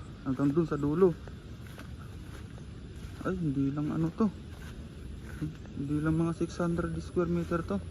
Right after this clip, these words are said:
Ay, dito. Medyo ano, medyo may sakit yung sitaw dito. Ayan, mga siguro sampung ano, sampung puno. Ayan, mga naninilaw, oh. Ayan, nakita nyo naman yung dahon.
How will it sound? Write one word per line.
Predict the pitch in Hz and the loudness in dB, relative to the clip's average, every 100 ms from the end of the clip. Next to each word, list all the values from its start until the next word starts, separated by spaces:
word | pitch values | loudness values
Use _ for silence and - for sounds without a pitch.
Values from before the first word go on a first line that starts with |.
| - - - - - - | -8 -8 -8 -8 -6 6
Ay, | 220 | 8
dito. | 170 160 165 165 208 214 180 156 - - | 8 8 10 8 8 6 6 2 -6 -2
Medyo | 147 135 143 135 131 156 156 156 170 | 2 8 12 12 12 8 10 6 6
ano, | 202 196 - - - - - - 151 | 4 2 -6 -12 -12 -12 -10 -2 0
medyo | 147 | 4
may | 160 160 | 6 6
sakit | 165 - - | 4 2 2
yung | 170 | 2
sitaw | 175 170 170 165 | 4 4 6 6
dito. | 170 170 190 170 - - - - - - - - | 6 6 4 2 -6 -10 -12 -10 -12 -12 -10 0
Ayan, | 165 170 | 4 8
mga | 156 156 156 156 | 10 10 10 8
siguro | 151 156 160 165 | 6 4 6 6
sampung | 160 156 147 160 | 6 4 8 10
ano, | 156 170 - - - - - - - - | 10 10 6 -4 -8 -8 -10 -10 -10 0
sampung | 151 156 160 | 2 6 6
puno. | 160 165 175 165 | 10 10 10 8
Ayan, | 170 165 | 6 8
mga | 160 156 156 | 8 8 8
naninilaw, | 160 160 160 165 160 | 8 8 8 8 6
oh. | - - - - - - - - | 2 -10 -10 -10 -10 -10 -10 -2
Ayan, | 156 160 | 2 4
nakita | 151 151 151 | 4 4 6
nyo | 151 156 | 8 8
naman | 156 156 151 | 8 8 8
yung | 143 | 8
dahon. | 135 135 131 127 | 6 6 6 4